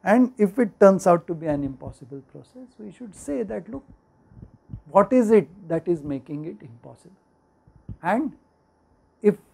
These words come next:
something is possible to do, which would make it irreversible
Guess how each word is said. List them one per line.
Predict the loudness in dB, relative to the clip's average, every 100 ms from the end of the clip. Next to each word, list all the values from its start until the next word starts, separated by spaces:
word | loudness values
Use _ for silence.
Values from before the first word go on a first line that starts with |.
| _
something | -6 -6 -2 -2 0
is | 0 -2
possible | -18 -16 -6 -4 -2 -4
to | -8 -8
do, | -8 -10 -12 _ _ _ _ _ _ _
which | -14 -4
would | -2 -2
make | -2 -4 0
it | -2 -2 _ _ _ _ _ _ _ _ -20 _ _ _
irreversible | -4 2 4 4 2 0 -6 -6